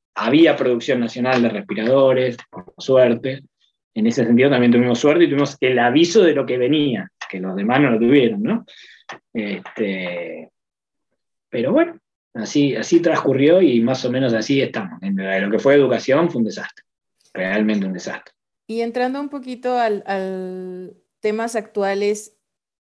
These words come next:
Speaker 2: particularmente en lo de la vacunación, para entender primeramente cómo se tomó esa decisión. ¿El sistema de salud en Argentina cómo se maneja? ¿Es gratuito? ¿Es público?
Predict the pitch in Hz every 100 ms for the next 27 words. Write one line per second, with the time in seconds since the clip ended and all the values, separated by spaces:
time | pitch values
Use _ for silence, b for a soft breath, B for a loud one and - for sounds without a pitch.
0 | _ 214 214 202 202 202 214 214 226 208
1 | 180 175 175 175 175 180 180 180 220 202
2 | 190 214 208 208 214 214 240 262 285 294
3 | 294 _ _ _ _ _ _ _ _ _
4 | _ _ - 226 226 240 240 214 202 180
5 | 170 _ - 220 226 233 220 202 190 202
6 | 214 202 196 180 185 180 b b b _
7 | 226 226 247 247 285 294 285 277 240 220
8 | 226 220 202 202 196 196 190 190 190 185
9 | 190 185 165 156 - 170 180 202 202 196
10 | 226 240 240 247 240 240 202 208 - 220
11 | 226 220 233 - 226 226 226